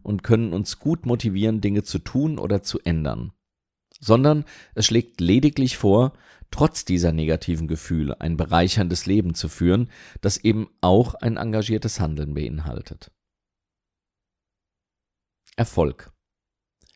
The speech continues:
Besonders in Bezug auf unsere Arbeitsstelle sei noch ein Wort über Erfolg gesagt. Für viele Menschen bedeutet Erfolg, ein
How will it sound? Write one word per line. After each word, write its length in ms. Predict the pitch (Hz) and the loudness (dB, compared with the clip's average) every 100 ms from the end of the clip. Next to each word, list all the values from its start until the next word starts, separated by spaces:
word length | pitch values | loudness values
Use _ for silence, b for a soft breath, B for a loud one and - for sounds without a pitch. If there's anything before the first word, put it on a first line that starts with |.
| _ | _
Besonders 420 | - 104 160 165 156 | 0 2 4 2 2
in 100 | 120 | -2
Bezug 380 | 120 - 135 | -2 -2 -2
auf 160 | - 101 | 0 -2
unsere 360 | 95 98 98 - | -4 -2 -4 0
Arbeitsstelle 680 | 87 87 78 - 78 76 | 0 2 0 -4 -4 -4
sei 180 | 78 82 | -2 0
noch 300 | 87 95 - _ | 2 0 -2 _
ein 200 | 101 90 | -4 0
Wort 280 | 82 92 - | 0 0 -2
über 380 | - 95 98 - | -4 0 0 -2
Erfolg 600 | 107 - - 73 - - | -6 -6 -6 -6 -6 -12
gesagt. 580 | 82 78 69 71 - - _ _ _ _ _ B B B B B | -8 -6 -8 -10 -18 -20 _ _ _ _ _ B B B B B
Für 240 | - 135 123 | 2 4 4
viele 320 | - 196 175 | 2 0 2
Menschen 380 | 101 110 - 139 | 2 0 -2 -2
bedeutet 420 | - 104 113 120 | 2 2 0 -4
Erfolg, 500 | - - 95 131 - | -6 0 2 2 2
ein 240 | 95 98 | -2 -4